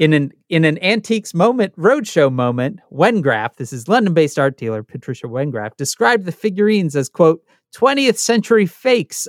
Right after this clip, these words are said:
of wannabe seventeenth century sculptures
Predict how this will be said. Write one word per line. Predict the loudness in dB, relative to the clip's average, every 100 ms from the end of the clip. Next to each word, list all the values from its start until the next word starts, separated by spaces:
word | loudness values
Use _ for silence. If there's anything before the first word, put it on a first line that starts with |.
| -2
of | -2 0
wannabe | 2 4 2 0 -2 -4
seventeenth | -2 0 0 0 -2 -4 -4
century | -2 0 0 0 0 0
sculptures | 0 0 0 0 -4 -2 -2 -6